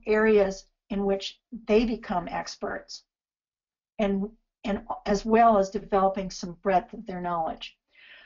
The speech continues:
I welcome you to join us at Text Project. Um, one of the things that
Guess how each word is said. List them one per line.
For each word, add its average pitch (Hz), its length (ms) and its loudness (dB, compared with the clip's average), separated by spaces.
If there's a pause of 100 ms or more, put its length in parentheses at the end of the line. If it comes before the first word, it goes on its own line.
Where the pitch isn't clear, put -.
(160)
I 302 120 4
welcome 226 440 4
you 190 240 -4
to - 180 -10
join 208 300 2
us 202 140 0
at 190 140 -2
Text - 280 -8
Project. 202 640 -4 (640)
Um, 196 300 0
one 214 200 4
of 220 80 6
the 202 80 0
things 202 320 -2
that 190 200 -2